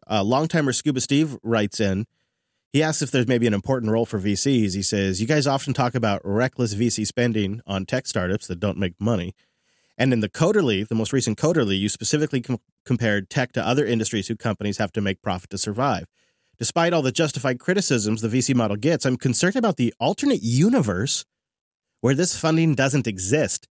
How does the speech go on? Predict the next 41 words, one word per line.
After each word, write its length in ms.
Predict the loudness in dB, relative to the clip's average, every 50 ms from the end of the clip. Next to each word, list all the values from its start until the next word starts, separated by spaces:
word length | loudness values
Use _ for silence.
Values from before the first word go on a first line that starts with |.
| _ _ _ _ _ _ _ _ _
Many 160 | 2 4 4
of 100 | 4 2
the 60 | 0
biggest 300 | 0 0 0 0 2 2
innovations 480 | 2 2 4 4 2 2 2 2 2 2
in 100 | 0 0
tech 220 | 2 0 0 0
were 80 | 0 0
made 220 | 2 0 0 -2
possible 560 | -2 -2 2 2 2 2 0 0 0 0 2 2
by 160 | 2 0 0
early 260 | 2 0 2 2 2
investing, 540 | 2 2 2 2 0 0 0 0 -2 -4 -4 -2
which 180 | -2 -2 0 2
gave 240 | 2 2 2 2
companies 400 | 2 0 0 0 0 -2 -2 -2
space 320 | -2 -2 0 0 0 0 -2
to 80 | -4
grow 500 | -4 -2 0 0 2 2 2 2 0 -2 -4 _ _ _ _ _ _ _ _ _ _
and 320 | 0 2 2 2 0 0 0
iterate 380 | 0 0 2 2 2 2 2 2
on 100 | 2 0
their 120 | -2 -2
product. 440 | -2 0 0 2 2 0 -2 -6 _ _ _ _ _ _ -18
If 60 | -6
founders 320 | -2 0 2 2 2 0 2
don't 160 | 2 2 2
have 140 | 2 2 2
access 360 | 0 0 -2 -2 -2 -4 -2
to 60 | -2 -2
this 160 | -2 -2 -2
funding 460 | -2 0 0 2 2 2 0 -2 -4 -8 _ _ _ _ _ _ _ _ _ -2
and 80 | 0
are 80 | 2 2
immediately 580 | 4 4 4 4 4 6 4 4 4 2 2 2
under 160 | 0 0 -2
pressure 380 | -2 -2 -2 0 0 0 -2
to 80 | -4 -4
turn 160 | -2 -2 -2
a 40 | -2
profit, 480 | -2 -2 0 0 0 0 -2 -4 -8